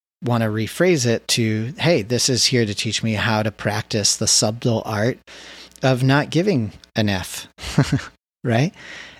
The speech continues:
And, okay, how can I show up in a more empowering way to let that happen? I can, um,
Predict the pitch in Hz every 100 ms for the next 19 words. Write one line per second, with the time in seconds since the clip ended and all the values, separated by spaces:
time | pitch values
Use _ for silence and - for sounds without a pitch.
0 | _ - 131 123 117 - - 139 - 139
1 | 101 - 131 131 - 135 127 - 131 120
2 | 120 110 113 110 107 107 110 101 104 110
3 | 120 104 - 123 104 110 - 104 101 117
4 | 117 95 110 _ - - - - 117 123
5 | - 131 120 117 110 107